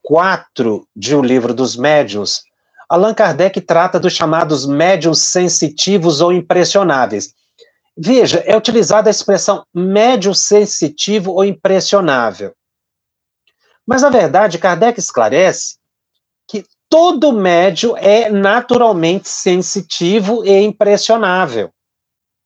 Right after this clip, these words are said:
Não é propriamente uma manifestação da faculdade mediúnica, mas ela está na base de todo fenômeno mediúnico, todo médium precisa ter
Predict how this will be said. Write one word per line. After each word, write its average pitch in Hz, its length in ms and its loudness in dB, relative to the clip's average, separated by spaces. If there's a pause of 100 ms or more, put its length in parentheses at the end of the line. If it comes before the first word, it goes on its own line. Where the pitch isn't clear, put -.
(500)
Não 262 180 0
é 285 60 4
propriamente 196 1080 0
uma 170 500 0
manifestação 175 1080 0
da 147 100 0
faculdade 135 580 -2
mediúnica, 120 920 -6
mas 185 320 0
ela 214 160 4
está - 260 -4
na 208 160 -2
base 170 640 0 (500)
de 254 260 -4 (140)
todo 214 440 2
fenômeno 202 540 0
mediúnico, 190 440 -2
todo 269 320 2
médium 170 480 0
precisa 226 720 -2
ter 143 420 -2